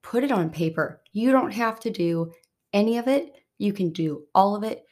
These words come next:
You can do one thing, but having it on paper, having it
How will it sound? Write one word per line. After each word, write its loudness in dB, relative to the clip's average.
You -4
can -4
do -4
one 2
thing, -10
but -6
having -2
it -6
on 0
paper, -8
having -4
it -10